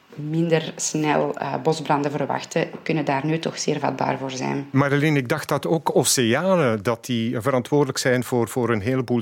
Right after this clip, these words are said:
Speaker 2: C O twee uitstoot. Klopt dat?
Speaker 1: De oceanen, die nemen eigenlijk, eh, C O twee op. Eh,
Speaker 2: Mhm.
Speaker 1: C O twee lost op in het water.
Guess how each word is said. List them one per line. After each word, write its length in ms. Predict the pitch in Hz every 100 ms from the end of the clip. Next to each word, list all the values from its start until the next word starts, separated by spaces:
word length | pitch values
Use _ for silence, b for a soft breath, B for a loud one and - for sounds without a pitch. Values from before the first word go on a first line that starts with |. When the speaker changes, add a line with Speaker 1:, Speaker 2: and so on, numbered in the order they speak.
| -
Speaker 2:
C 100 | 135
O 60 | 110
twee 360 | - 123 110
uitstoot. 640 | 101 92 - - 90 - -
Klopt 240 | - 156 -
dat? 280 | 233 - -
Speaker 1:
De 360 | 165 202 202 -
oceanen, 720 | 202 196 196 185 196 240 269
die 120 | 240
nemen 260 | 226 220 214
eigenlijk, 460 | 202 202 196 196
eh, 180 | 190 175 170 -
C 40 |
O 120 | 196 185
twee 380 | - 165 -
op. 340 | 175 - - -
Eh, 100 | 170
Speaker 2:
Mhm. 220 | 156 160
Speaker 1:
C 120 | 156 180
O 80 | 170
twee 240 | 175 180
lost 280 | 175 170 -
op 140 | 180
in 100 | 233
het 200 | 247 -
water. 640 | 220 226 254 - 381 -